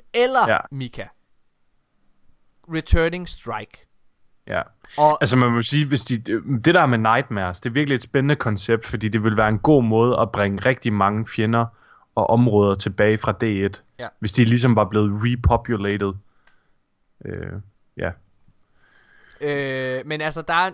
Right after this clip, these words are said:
Speaker 1: der kommer en nyhed her senere i dag, øh, vi skal snakke om, omkring et Returning Strike, så det kunne altså godt være, at Omnigul kommer tilbage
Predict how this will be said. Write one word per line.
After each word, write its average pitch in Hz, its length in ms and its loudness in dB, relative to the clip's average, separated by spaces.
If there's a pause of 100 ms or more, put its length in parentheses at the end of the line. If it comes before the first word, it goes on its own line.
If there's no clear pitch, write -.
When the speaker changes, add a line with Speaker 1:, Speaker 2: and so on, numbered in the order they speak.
(140)
Speaker 1:
der 175 60 -6
kommer 196 220 -4
en 170 100 -8
nyhed 190 280 -6
her 170 120 -6
senere 165 640 -8
i 143 60 -16
dag, 175 300 -8
øh, 139 200 -8
vi 127 60 -18
skal - 120 -20
snakke 160 300 -10
om, 135 180 -14
omkring 135 460 -12
et 135 140 -14
Returning 139 580 -6
Strike, 123 440 -12
så - 60 -16
det 120 120 -16
kunne 202 180 -4
altså 156 160 -8
godt 147 260 -6
være, 131 260 -4
at - 160 -14
Omnigul 135 460 -8
kommer 113 260 -14
tilbage 120 580 -8